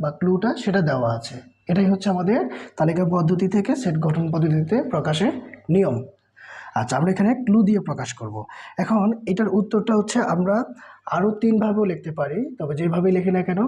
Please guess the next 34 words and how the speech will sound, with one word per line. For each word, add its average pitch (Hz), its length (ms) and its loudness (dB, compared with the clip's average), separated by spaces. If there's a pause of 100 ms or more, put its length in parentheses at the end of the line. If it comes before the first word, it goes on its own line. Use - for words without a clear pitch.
(160)
আমাদের 156 260 0
সঠিক। 196 440 0
তবে 156 180 0
বইয়ের 170 260 2
মধ্যে 170 240 2
এটি 170 160 2
দেওয়া 170 300 2
আছে, 196 280 -2 (380)
এর 175 140 4
বাইরেও 170 580 2
আমরা 147 320 -4
লিখতে 151 260 -4
পারি 165 360 0 (400)
যে 143 360 2
x 180 100 -2
elements 175 360 2
of 175 260 0
n 180 160 2
such 156 360 -2
that 175 340 0
x 135 80 0
বিজোড় 151 260 0
সংখ্যা। 175 400 0
এরপরে 165 460 0
আমরা 165 160 2
লিখতে 160 240 0
পারি 165 420 0 (800)
যে, 139 360 2 (460)
আহ, 127 640 0 (960)
থ্রি 196 200 2
অপেক্ষা 190 380 2
বড় 170 280 4
কিংবা 180 300 2
সমান, 180 680 0